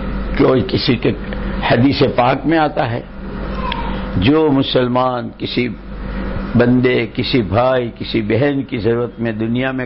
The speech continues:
کام آتا ہے، حق تعالی شانو اس کی آخرت کی ضرورتوں میں کام آئیں گے اور اللہ اس کی ضرورتیں پوری کرے گا۔ لیکن جیسے میں نے عرض کیا کہ فائدہ پہنچانے سے اللہ کی محبت اور اللہ کا پیار آتا ہے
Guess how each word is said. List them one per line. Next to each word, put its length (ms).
کام 260
آتا 300
ہے، 100
حق 320
تعالی 380
شانو 360
اس 220
کی 120
آخرت 580
کی 100
ضرورتوں 400
میں 160
کام 280
آئیں 320
گے 100
اور 100
اللہ 260
اس 260
کی 60
ضرورتیں 400
پوری 260
کرے 120
گا۔ 300
لیکن 380
جیسے 300
میں 160
نے 80
عرض 240
کیا 260
کہ 240
فائدہ 380
پہنچانے 520
سے 180
اللہ 240
کی 100
محبت 600
اور 80
اللہ 400
کا 100
پیار 360
آتا 360
ہے 80